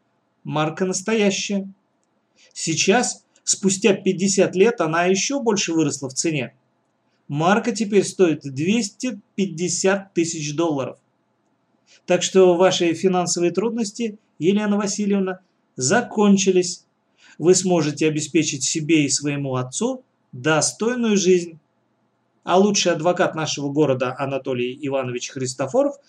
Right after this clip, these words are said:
проследит, чтобы вы и ваш отец снова не стали жертвами мошенников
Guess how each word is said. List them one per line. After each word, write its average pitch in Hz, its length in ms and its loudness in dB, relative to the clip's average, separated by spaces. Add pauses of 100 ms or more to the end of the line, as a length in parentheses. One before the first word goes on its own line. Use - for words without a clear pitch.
(160)
проследит, 233 640 0 (220)
чтобы 180 400 2
вы 151 180 2
и 123 100 -2
ваш 127 260 -6
отец 240 440 -4 (160)
снова 214 460 2
не 202 120 4
стали 190 480 0 (100)
жертвами 202 680 -2
мошенников 160 840 -4